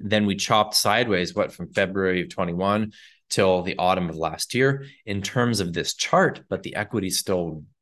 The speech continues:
still had huge gains during that time period because the spot price was going up in unison with the equities. Now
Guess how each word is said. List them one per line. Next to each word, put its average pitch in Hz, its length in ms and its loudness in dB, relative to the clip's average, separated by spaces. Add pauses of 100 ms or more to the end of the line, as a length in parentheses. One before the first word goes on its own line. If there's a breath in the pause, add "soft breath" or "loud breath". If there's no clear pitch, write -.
(100)
still - 260 -2
had 87 260 -4
huge 104 400 -4
gains 95 300 -4
during 87 160 -6
that 85 160 -6
time 101 240 -2
period 90 240 -4
because 110 500 0
the - 60 -10
spot 95 400 -2
price 90 240 -4
was 87 80 -8
going 87 260 -6
up 82 220 -6 (520 loud breath)
in 107 200 0
unison 104 580 2
with 87 160 -2
the - 140 -8
equities. 82 520 -4
Now 98 580 0